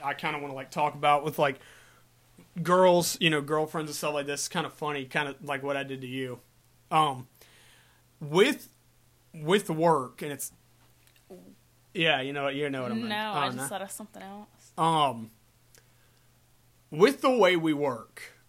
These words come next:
Speaker 1: you know, overtime, night shifts, stuff like that, me and Amanda, and we, and we talked about it in our first episode, like, how we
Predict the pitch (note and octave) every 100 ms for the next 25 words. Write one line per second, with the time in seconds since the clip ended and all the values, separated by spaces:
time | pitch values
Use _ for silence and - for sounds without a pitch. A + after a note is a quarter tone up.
0 | _ _ _ D3+ D3+ C#3 D#3 G3+ G#3 F#3+
1 | F3 F3 E3 D3 D3+ D3 - D3 - -
2 | C#3 C#3 C3 C3 A2+ - _ _ _ C#3+
3 | C3+ C#3 F#3 C4+ C4+ F3 E3 E3 D#3+ D3+
4 | D3 D#3+ D#3+ - D3+ D#3+ G3+ G#3 G3+ E3+
5 | E3+ D#3+ D3+ C#3 D#3 D3 - C#3 - -
6 | C#3 C3+ C3 B2 B2 - C#3 C3+ C3 C3+
7 | C3